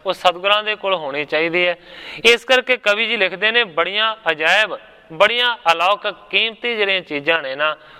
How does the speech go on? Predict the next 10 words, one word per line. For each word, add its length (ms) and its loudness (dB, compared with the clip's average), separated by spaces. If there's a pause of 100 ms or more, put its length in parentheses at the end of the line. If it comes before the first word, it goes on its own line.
(160)
ਉਹ 100 4
ਸੰਗਤਾਂ 520 0
ਸਤਿਗੁਰਾਂ 460 -2
ਦੇ 120 2
ਚਰਨਾਂ 400 0
ਦੇ 120 -2
ਵਿੱਚ 420 -2 (300)
ਭੇਟਾ 340 4
ਰੱਖਦੀਆਂ 400 -6
ਨੇ। 80 -18